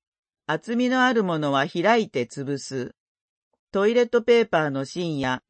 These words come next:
ティッシュの箱。金具やビニールなどを取り除く。カレンダーの金具やティッシュの箱のビニール、窓付き封筒のフィルム。プラマークに注目。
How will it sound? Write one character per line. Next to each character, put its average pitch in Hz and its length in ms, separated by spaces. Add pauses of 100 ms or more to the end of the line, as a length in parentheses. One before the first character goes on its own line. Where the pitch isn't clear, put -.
テ 233 80
ィ 240 40
ッ 254 40
シ 170 260
ュ 147 40
の 127 100
箱。 131 520 (1000)
金 202 300
具 196 120
や 196 280
ビ 202 180
ニ 247 240
ー - 20
ル 214 100
な 170 180
ど 147 140
を 135 80
取 147 260
り 165 40
除 147 400
く。 - 280 (580)
カ 180 160
レ 240 160
ン 233 80
ダ 185 160
ー 165 40
の 156 120
金 160 300
具 151 140
や 151 280 (320)
テ 220 120
ィ - 20
ッ 247 40
シ 208 220
ュ 196 60
の 170 100
箱 151 300
の 147 160
ビ 143 180
ニ 180 240
ー 156 40
ル、 123 260 (240)
窓 170 340
付 - 260
き 226 40
封 226 260
筒 147 280
の 131 180
フ 185 80
ィ 185 100
ル 127 160
ム。 - 220 (1800)
プ 185 140
ラ 240 160
マ 285 200
ー 262 40
ク 190 140
に 143 180
注 165 280
目。 143 500